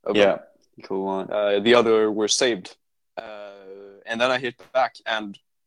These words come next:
Speaker 1: well, I, I killed both of them. <laughs>
Speaker 2: Yeah.
Speaker 1: Just like that,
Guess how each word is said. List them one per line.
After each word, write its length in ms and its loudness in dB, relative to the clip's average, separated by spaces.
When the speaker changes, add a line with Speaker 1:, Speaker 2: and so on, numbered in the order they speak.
Speaker 1:
well, 260 -4
I, 180 -2
I 100 0
killed 300 0
both 260 0
of 80 -2
them. 180 -6
<laughs> 60 -6
Speaker 2:
Yeah. 440 4
Speaker 1:
Just 200 0
like 200 -2
that, 240 0